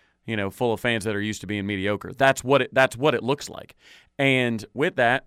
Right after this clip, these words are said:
comes expectations, right? It, it, it just is what it is. So you're going to have to live up to that. And what I like about Venables is, and I, I, I don't think a ton of people talk about this, he's won at the highest level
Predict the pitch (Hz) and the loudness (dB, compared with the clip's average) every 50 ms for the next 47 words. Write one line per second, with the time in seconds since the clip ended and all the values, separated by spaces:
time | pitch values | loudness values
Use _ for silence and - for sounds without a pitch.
0 | - - - 110 110 110 120 131 127 - - 151 147 - 160 170 190 - - 117 | -10 -8 -6 -6 -4 0 -2 -2 -2 0 -2 -4 -2 0 0 0 0 0 -4 -8
1 | 101 92 - - 107 120 127 139 151 - - _ _ _ _ _ _ _ _ _ | -10 -12 -8 -2 2 2 2 2 0 -2 -6 _ _ _ _ _ _ _ _ _
2 | - 101 98 - _ 92 92 - - 92 90 - 117 113 95 95 117 131 - - | -8 -8 -8 -8 _ -14 -14 -12 -16 -18 -10 -6 -6 -6 -4 -4 -4 -4 -4 -4
3 | - 123 131 131 101 98 120 131 117 104 113 156 143 95 82 - - _ _ _ | -2 0 0 0 0 -2 -2 -2 0 0 0 -2 -2 -2 -4 -10 -14 _ _ _
4 | _ _ - - - 156 156 135 117 110 101 - _ _ _ _ _ 113 131 127 | _ _ -10 -2 2 4 4 4 4 2 0 -4 _ _ _ _ _ -4 -4 -2
5 | 101 127 131 151 180 160 135 127 123 120 - 113 110 113 113 98 123 135 - - | 0 0 0 0 2 0 0 0 0 0 0 0 0 0 2 2 2 2 0 -2
6 | 104 107 107 107 113 113 127 131 131 131 123 123 139 165 180 - 165 135 143 139 | -2 -2 -2 -2 0 0 2 4 4 2 2 2 0 0 0 0 0 2 2 2
7 | 131 104 98 135 135 123 95 101 98 95 87 - - 117 113 113 110 104 - - | 2 2 2 2 2 0 0 -4 -6 -6 -8 -6 -4 -4 -2 -2 -4 -6 -6 -4
8 | 147 160 165 160 - - 170 165 - 196 214 220 233 226 165 127 120 110 - 139 | -2 -2 -2 -2 -2 -4 -6 -4 -2 -4 -4 -4 -4 -4 -4 -4 -4 -6 -6 -6
9 | 175 175 120 113 101 - - 143 151 107 101 98 101 92 - - _ _ _ _ | -6 -6 -6 -6 -10 -6 -6 -4 -4 -4 -4 -6 -6 -8 -10 -14 _ _ _ _
10 | - _ _ _ - 185 254 285 202 175 208 226 214 208 185 170 170 170 170 160 | -20 _ _ _ -6 -4 -2 -2 -2 -4 -4 -4 -2 0 0 0 0 0 -2 -2
11 | - 160 160 147 147 131 - | -2 -4 -4 -4 -4 -8 -10